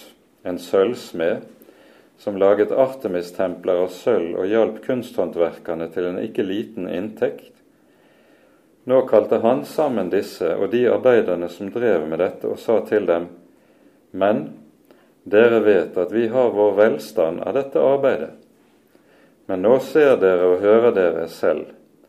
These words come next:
at ikke bare her i Efesos, men over nesten hele Asia har denne Paulus ved sine overtalelser forført en stor hop ved å si at de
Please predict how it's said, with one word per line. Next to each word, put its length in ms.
at 160
ikke 240
bare 240
her 240
i 160
Efesos, 680
men 160
over 160
nesten 560
hele 400
Asia 640
har 100
denne 240
Paulus 680
ved 260
sine 400
overtalelser 960
forført 560
en 80
stor 480
hop 380
ved 160
å 80
si 220
at 300
de 220